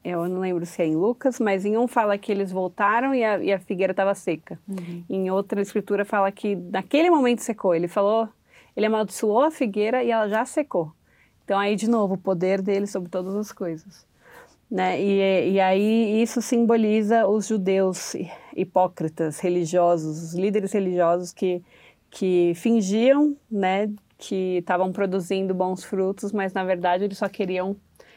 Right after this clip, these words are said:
Speaker 1: reconhecimento próprio, só queriam se beneficiar,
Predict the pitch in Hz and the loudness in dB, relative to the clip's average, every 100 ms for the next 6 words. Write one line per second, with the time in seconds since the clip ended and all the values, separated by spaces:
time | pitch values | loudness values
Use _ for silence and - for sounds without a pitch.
0 | _ - 196 190 175 180 170 156 - 220 | _ -6 -2 -2 -2 -2 -2 -4 -4 0
1 | 220 220 208 214 196 190 185 185 190 190 | 2 2 0 -6 -4 -6 -4 -4 -2 -4
2 | 185 - _ _ - 247 190 214 208 214 | -8 -20 _ _ -6 -2 0 0 -2 -6
3 | - 185 147 | 0 0 0